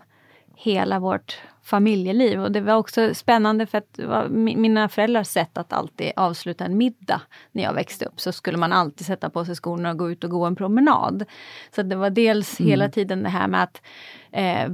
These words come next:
Speaker 1: prata efter middagen, fånga upp saker och ting. Ehm, och sen varje helg eller var och varannan helg så var vi ute, liksom, på olika leder överallt. Och mera umgicks, liksom, med
Speaker 2: Mm.
Speaker 1: skog och mark och natur och pl-, var plocka blåbär och det var plocka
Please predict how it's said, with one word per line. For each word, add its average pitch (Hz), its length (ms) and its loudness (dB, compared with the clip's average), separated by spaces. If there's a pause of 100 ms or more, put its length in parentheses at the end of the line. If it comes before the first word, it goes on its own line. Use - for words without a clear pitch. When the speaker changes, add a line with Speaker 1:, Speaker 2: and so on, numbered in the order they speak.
Speaker 1:
prata 202 420 4
efter 185 240 -2
middagen, 175 760 0
fånga 202 260 2
upp 190 180 -2
saker 180 400 -6
och 208 100 -8
ting. 180 520 -6
Ehm, 170 760 -4
och - 180 -4
sen 190 220 0
varje 180 260 2
helg 196 480 0
eller 175 160 -2
var 175 180 0
och 175 80 -2
varannan 180 280 -2
helg 185 240 -4
så - 140 -10
var 180 140 -6
vi 170 120 -6
ute, 170 320 -8
liksom, 180 340 -8
på - 200 -6
olika - 300 -6
leder - 440 -4
överallt. - 580 -6
Och - 200 -6 (460)
mera 285 300 4
umgicks, 254 880 2
liksom, - 400 -8
med 202 260 -4
Speaker 2:
Mm. 190 120 4
Speaker 1:
skog 180 280 0
och 175 160 -4
mark 180 320 -2
och 180 80 -6
natur 180 440 -6
och 175 140 -6
pl-, 180 120 -6
var 175 160 -6
plocka 180 320 -6
blåbär 170 480 -2
och 165 140 -6
det 170 100 -6
var 165 160 -6
plocka 170 500 -8